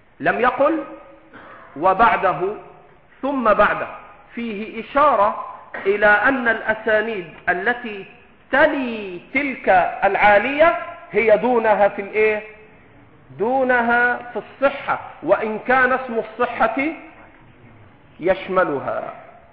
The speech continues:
وإن كان اسم الصحة يشملها.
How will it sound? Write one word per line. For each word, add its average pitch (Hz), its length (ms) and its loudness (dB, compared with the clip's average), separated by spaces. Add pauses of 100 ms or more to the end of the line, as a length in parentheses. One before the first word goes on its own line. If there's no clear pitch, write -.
(1600)
وإن 160 220 -4
كان 214 220 4
اسم 208 200 -4
الصحة 220 500 -4
يشملها. 180 600 -4